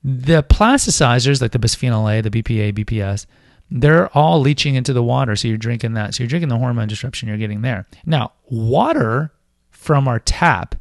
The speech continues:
comes through P V C pipe, which is plastic too, which is another hormone disruptor. But at least it's flowing through it pretty fast, and it's not sitting in that turgid water,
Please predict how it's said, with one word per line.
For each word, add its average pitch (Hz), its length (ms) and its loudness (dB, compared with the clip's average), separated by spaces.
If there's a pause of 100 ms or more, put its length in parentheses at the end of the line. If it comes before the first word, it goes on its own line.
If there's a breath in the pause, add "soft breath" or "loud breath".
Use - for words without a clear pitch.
(800)
comes 160 240 4
through 139 140 4
P - 180 8
V 135 140 2
C 175 240 4
pipe, 127 380 2
which 139 260 4
is 131 260 2
plastic 98 640 -6
too, 110 320 -2
which 110 260 -8
is 117 140 -10
another 131 380 -2
hormone 107 280 -4
disruptor. 107 400 -6 (320 loud breath)
But 208 200 2
at 180 100 2
least 240 380 4
it's 147 120 -2
flowing 160 580 4
through 143 180 4
it 131 80 -2
pretty 147 200 0
fast, 127 480 -2
and 120 100 -4
it's 117 160 -10
not 131 280 -4
sitting 143 520 0
in 120 100 -4
that 120 180 -8
turgid 123 340 0
water, 117 580 0